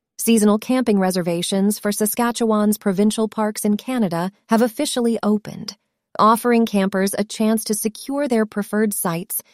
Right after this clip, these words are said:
and enjoy exciting events and programming. Reservations for various campsite types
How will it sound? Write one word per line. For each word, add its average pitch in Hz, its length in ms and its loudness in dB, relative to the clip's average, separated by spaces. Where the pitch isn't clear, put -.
and 220 160 8
enjoy 247 380 4
exciting 226 600 0
events 214 540 0
and 190 200 -2
programming. - 680 -8
Reservations 302 680 4
for 202 140 0
various 208 480 2
campsite 190 500 -4
types 160 420 -6